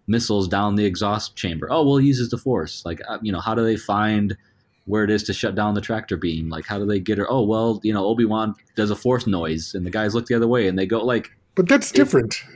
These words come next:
Speaker 2: Making
Speaker 1: it's, it's just so convenient to, to say that now and then to not go
Speaker 2: That
Speaker 1: back and
Speaker 2: argument doesn't
Speaker 1: find,
Speaker 2: hold
Speaker 1: like,
Speaker 2: up.
Speaker 1: twenty different convenient things in the old movies.
Speaker 2: That argument
Speaker 1: It
Speaker 2: doesn't
Speaker 1: holds
Speaker 2: hold
Speaker 1: up
Speaker 2: up.
Speaker 1: when you say that there's, when you say there's lazy writing and things are convenient. It's, it's the same thing in the, in the original trilogy.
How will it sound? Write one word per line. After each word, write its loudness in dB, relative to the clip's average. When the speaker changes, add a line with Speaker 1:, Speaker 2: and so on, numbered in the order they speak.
Speaker 2:
Making 6
Speaker 1:
it's, 8
it's 4
just 2
so 4
convenient 4
to, 0
to 0
say 2
that 0
now 2
and 2
then 2
to -6
not 0
go 10
Speaker 2:
That 8
Speaker 1:
back 4
and 10
Speaker 2:
argument 6
doesn't 6
Speaker 1:
find, 4
Speaker 2:
hold 6
Speaker 1:
like, 4
Speaker 2:
up. -14
Speaker 1:
twenty 4
different 0
convenient 0
things -2
in -2
the 0
old 2
movies. -4
Speaker 2:
That 8
argument 8
Speaker 1:
It 4
Speaker 2:
doesn't 6
Speaker 1:
holds 8
Speaker 2:
hold 8
Speaker 1:
up 6
Speaker 2:
up. 2
Speaker 1:
when 4
you 2
say 4
that 4
there's, 2
when 2
you 0
say 0
there's 4
lazy 4
writing 4
and 0
things 2
are 0
convenient. 0
It's, -4
it's -2
the 2
same 0
thing 0
in 2
the, 0
in 0
the 4
original 2
trilogy. 0